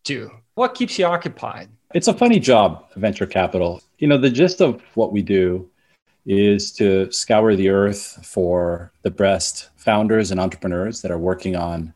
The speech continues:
Speaker 2: extraordinary technology and are intending to commercialize it. We provide them with some capital, money, and we provide them with some experience on how to build a business. And we try to help them as much as possible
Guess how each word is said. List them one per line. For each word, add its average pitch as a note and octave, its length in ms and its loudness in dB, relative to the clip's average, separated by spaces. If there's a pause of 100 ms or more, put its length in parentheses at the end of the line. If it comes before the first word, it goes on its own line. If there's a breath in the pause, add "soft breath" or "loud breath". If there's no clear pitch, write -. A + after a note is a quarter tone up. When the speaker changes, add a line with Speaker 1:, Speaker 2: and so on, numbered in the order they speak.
(140)
Speaker 2:
extraordinary F#2+ 600 0
technology F2+ 760 -4 (160)
and G#2 560 2 (100)
are F#2+ 140 0
intending G2+ 460 0
to F2+ 80 -8
commercialize E2+ 580 -4
it. - 200 -10 (400)
We G2 560 0
provide G2+ 400 2
them G#2 160 2
with G2+ 400 -4 (260)
some - 260 -6
capital, B2+ 640 -2
money, F#2 400 -4 (160)
and F2 360 -4
we F2+ 320 -2
provide F2 460 -4
them F2 380 -6
with E2+ 420 -6
some E2 680 -6
experience B2+ 840 0
on F#2 220 -4
how F#2+ 180 -4
to F2+ 80 -2
build F2 240 -4
a E2+ 40 -6
business. F#2 520 -10
And F#2+ 80 -10
we F2 100 -6
try G2 220 0
to - 60 -4
help A2+ 240 0
them A2 140 2
as G2+ 120 -2
much A#2 160 0
as B2 120 -2
possible B2+ 600 0